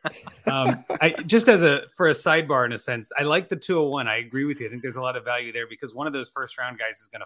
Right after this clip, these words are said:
Speaker 2: fall. But I traded the two oh one immediately after getting it. And I was curious of your thoughts on this one. So I traded the two oh one, the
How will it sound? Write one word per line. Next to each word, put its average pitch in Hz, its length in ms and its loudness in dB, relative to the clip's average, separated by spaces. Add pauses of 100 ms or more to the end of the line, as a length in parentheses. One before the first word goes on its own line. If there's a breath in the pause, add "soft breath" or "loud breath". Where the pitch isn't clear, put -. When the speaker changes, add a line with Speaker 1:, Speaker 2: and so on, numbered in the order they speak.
Speaker 2:
fall. 127 380 -2 (300)
But 147 100 0
I 139 120 0
traded 165 360 2
the 131 60 -6
two 147 260 2
oh 131 60 4
one 170 220 4
immediately 135 500 2
after 120 240 -4
getting 127 300 -4
it. 107 160 -8 (320)
And 117 100 -2
I 135 60 2
was 131 140 0
curious 139 360 0
of 123 80 -10
your 131 120 -4
thoughts 127 280 -2
on 117 60 -6
this 170 180 -4
one. 120 140 -8
So 127 160 -2
I 123 80 -4
traded 143 280 -2
the 113 80 -12
two 190 300 0
oh 170 100 2
one, 143 380 0
the 123 100 -12